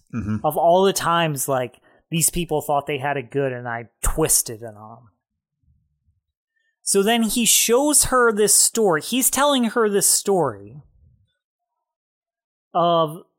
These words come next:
Speaker 2: the, the, the warrior of the line of Tarnak fighting these evil mutants.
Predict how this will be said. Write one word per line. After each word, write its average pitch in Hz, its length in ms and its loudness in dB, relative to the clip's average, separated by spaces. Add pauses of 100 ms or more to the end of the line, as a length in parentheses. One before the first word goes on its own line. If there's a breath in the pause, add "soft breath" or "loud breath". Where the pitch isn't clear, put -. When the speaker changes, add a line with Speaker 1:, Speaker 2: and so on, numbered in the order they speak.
(180)
Speaker 2:
the, 165 500 0 (260)
the, 151 760 2 (360)
the 160 120 -2
warrior 170 800 0 (240)
of 143 180 -2
the 139 200 0
line 143 360 0
of 160 120 -4
Tarnak 143 600 -2
fighting 170 500 -2
these 156 240 -4
evil 151 420 -6
mutants. 139 840 -10